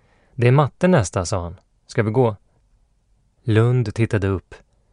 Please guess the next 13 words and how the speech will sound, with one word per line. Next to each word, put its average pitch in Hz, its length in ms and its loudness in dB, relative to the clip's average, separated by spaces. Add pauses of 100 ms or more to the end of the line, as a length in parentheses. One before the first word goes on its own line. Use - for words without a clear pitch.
(360)
En 110 220 2
som 110 140 -2
han 110 160 2
kände 131 500 -2
gick 107 200 -2
förbi, 110 380 -4 (400)
på 113 100 -2
väg 104 280 0
in 95 180 -2
till 104 100 0
nästa 110 260 -2
lektion. 95 460 -2 (520)
Lisa, 127 520 -4